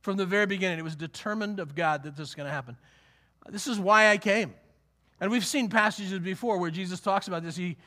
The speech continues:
he struggles a little bit with it, and he says, "But," he says, "I can't, this cup was given to me. I can't give it to anybody else. This is why I came. This is what I, that, this is what I'm responsible for. This is what I'm supposed to do." But notice what it says here.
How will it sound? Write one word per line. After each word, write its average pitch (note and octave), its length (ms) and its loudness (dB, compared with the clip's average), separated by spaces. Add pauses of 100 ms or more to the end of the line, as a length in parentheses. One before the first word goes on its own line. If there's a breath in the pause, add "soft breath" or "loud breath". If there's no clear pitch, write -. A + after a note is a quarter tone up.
(220 soft breath)
he F#3 80 -4
struggles A3+ 480 2
a G#3+ 40 0
little G3+ 200 2
bit F#3+ 140 0
with G3 100 0
it, G3 40 -2
and G3 80 -4
he F#3+ 60 -2
says, F#3+ 180 -10
"But," G3 180 -2 (160)
he F3+ 100 -10
says, G3 140 -4
"I G3+ 120 4
can't, G#3+ 300 2 (600 soft breath)
this G3 240 -4
cup C4+ 260 4
was G#3 160 0
given G#3+ 300 2
to - 120 -6
me. B2+ 220 -10
I G#3 120 4
can't B3+ 280 0
give G#3 140 0
it F#3 80 -4
to G3+ 80 -2
anybody F#3 320 -2
else. G3+ 180 4
This A#3+ 180 -6
is A3+ 120 -4
why A3 240 4
I A3 120 4
came. A3+ 440 -4 (560 soft breath)
This A3+ 180 -2
is A3 80 -6
what A3 160 4
I, G3 200 4
that, G#3 220 -2
this A3 220 -6
is G3+ 80 -8
what A3 140 4
I'm G#3+ 100 4
responsible G3+ 640 -2
for. D#3+ 260 -6
This F#3 180 -6
is G#3 140 -8
what G#3 160 0
I'm G3+ 160 2
supposed G#3+ 540 -6
to G#3 100 -8
do." F3 320 0 (840 soft breath)
But G#3 140 2
notice B3 380 2
what B3+ 120 2
it G#3 120 2
says A3+ 340 0
here. B2+ 260 -8